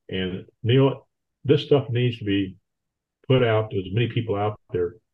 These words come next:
as possible because it's affecting their financial life, their f-, financial futures. People have no idea about the fees in their four oh one k. It's gonna destroy 'em.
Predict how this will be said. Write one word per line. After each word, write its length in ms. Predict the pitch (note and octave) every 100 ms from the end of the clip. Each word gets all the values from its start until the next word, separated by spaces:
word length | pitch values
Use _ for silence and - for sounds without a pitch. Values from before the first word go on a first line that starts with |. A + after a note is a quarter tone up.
| _ -
as 180 | F#2+ F#2
possible 520 | - G2+ G2+ - -
because 320 | F#2+ - G#2+ - _ _ _ _ _ _ -
it's 120 | A2+
affecting 360 | B2+ F3 F3+ C#3
their 100 | A2
financial 560 | C#3 C3 C3 - A#2+
life, 200 | B2 A#2+ - -
their 180 | A2+
f-, 60 | G#2+ - -
financial 400 | C3+ C3 B2+ A#2
futures. 440 | C3 E3 F#3 - - -
People 260 | C#3 C#3+
have 140 | B2 A2
no 200 | A#2 C3+
idea 300 | C#3+ C3+ D#3+
about 240 | B2+ B2
the 80 | - -
fees 340 | E3+ A2+ G2 F#2+ -
in 120 | A2+ A#2+
their 100 | A#2
four 180 | C#3
oh 40 | C#3
one 180 | C3 B2
k. 320 | D#3 D#3 - _ _ -
It's 200 | A2+ -
gonna 160 | C3
destroy 460 | A#2+ A2 - D3 C3+
'em. 100 | -